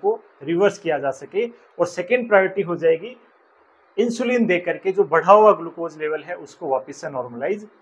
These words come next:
किया जा सके। तो यस, तो इसके द्वारा, और फ्लूइड replacement से क्या होगा? ketone का level है वो भी dilute होगा।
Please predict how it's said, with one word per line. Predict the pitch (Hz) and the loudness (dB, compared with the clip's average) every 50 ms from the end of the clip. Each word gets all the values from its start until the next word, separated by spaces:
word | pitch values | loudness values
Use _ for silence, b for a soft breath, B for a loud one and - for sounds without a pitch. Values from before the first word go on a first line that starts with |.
| _ _ | _ _
किया | - 214 202 165 | 2 4 4 4
जा | 127 123 123 120 | 4 2 -2 -6
सके। | - - 131 - 180 208 | -8 -12 -12 -6 -4 -4
तो | 214 - - _ _ _ - 147 | -4 -4 -8 _ _ _ -16 -10
यस, | 131 147 175 202 196 - - - | -4 -2 -2 -2 -2 -4 -10 -10
तो | 160 - - 175 | -10 -10 -10 -14
इसके | 170 - - 180 | -16 -10 -6 -4
द्वारा, | 170 147 139 131 | -2 0 0 0
और | - - 165 160 | 0 -2 -4 -4
फ्लूइड | - 185 208 233 226 | -2 0 0 2 2
replacement | 208 202 202 190 196 190 - 190 208 208 202 | 0 0 0 0 0 0 2 0 0 0 -2
से | - 220 | -4 -8
क्या | 214 - 220 214 | -2 2 2 4
होगा? | 202 208 196 208 208 | 4 4 4 4 4
ketone | 165 - - 165 - - 190 202 214 226 | 2 2 0 -6 -2 0 0 0 2 4
का | 226 214 | 4 4
level | 202 185 180 190 196 185 | 6 4 4 2 2 2
है | 185 202 180 - - - _ _ - | 4 2 2 2 0 -8 _ _ -8
वो | 156 | 0
भी | 156 208 202 | 4 4 6
dilute | 139 156 156 170 175 190 220 233 226 185 | 6 6 6 6 4 2 2 2 2 2
होगा। | 190 196 185 190 196 185 | 2 2 2 2 0 0